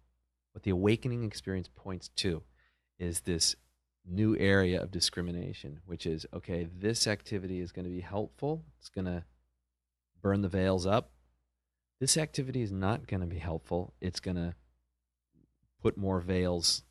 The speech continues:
in my way. In the same way that that experience usually for people is very confusing, okay?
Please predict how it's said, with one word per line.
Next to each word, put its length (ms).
in 120
my 160
way. 380
In 140
the 80
same 540
way 480
that 240
that 320
experience 1000
usually 500
for 160
people 400
is 140
very 300
confusing, 680
okay? 360